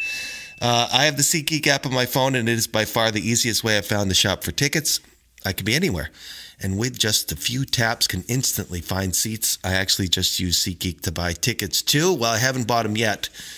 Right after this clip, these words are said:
Right now, I'm looking for these Wizard of Oz tickets in Hartford coming, and they're at a certain price. I'm waiting for them to come down a little bit more.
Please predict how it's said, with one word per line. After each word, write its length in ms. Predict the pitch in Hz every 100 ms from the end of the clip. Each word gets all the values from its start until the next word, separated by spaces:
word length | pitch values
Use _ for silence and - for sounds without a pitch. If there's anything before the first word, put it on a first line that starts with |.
| - - -
Right 220 | 107 101
now, 160 | 113
I'm 100 | 107
looking 220 | 107 107 101
for 100 | 104
these 240 | 92 -
Wizard 220 | 104 95
of 80 | 92
Oz 260 | 95 95 -
tickets 320 | 98 - -
in 80 | 87
Hartford 480 | 95 98 113 107
coming, 340 | - 104 107 107 - - - - - - -
and 400 | 101 92 92 82
they're 180 | 101 120
at 60 |
a 40 | 139
certain 300 | - 143 -
price. 560 | - 139 123 135 -
I'm 100 | 101
waiting 200 | 101 113
for 160 | 104 123
them 240 | 113 113 107 -
to 120 | -
come 300 | 101 123 117
down 280 | 113 107 107
a 80 | 85
little 320 | 98 107 120
bit 200 | 104 113
more. 400 | 101 110 113 120